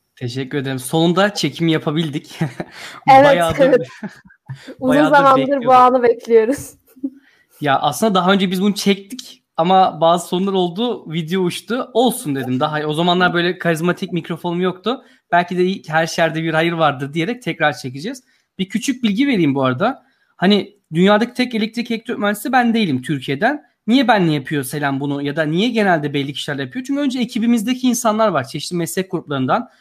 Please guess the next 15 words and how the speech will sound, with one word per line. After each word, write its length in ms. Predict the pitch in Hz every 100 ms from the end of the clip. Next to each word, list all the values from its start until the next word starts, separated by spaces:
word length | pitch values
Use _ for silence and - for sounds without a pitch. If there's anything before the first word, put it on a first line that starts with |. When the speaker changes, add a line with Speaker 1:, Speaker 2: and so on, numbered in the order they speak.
| _ _
Speaker 1:
Biz 80 | 170
Speaker 2:
Hı 40 | 165
hı. 40 |
Speaker 1:
yaklaşık 400 | 208 240 233 -
kırk 220 | 277 254
kişilik 440 | - - 165 139 -
gönüllüyüz 480 | 151 147 147 143 127
Gelecek 420 | 135 135 143 135
Bilim'de 260 | 135 131 196
de 60 |
ve 100 | 185
ben 160 | 175 180
kurucuyum 460 | - 160 151 165
Cevdet'le 380 | 127 123 131 135
birlikte. 440 | 123 123 - 294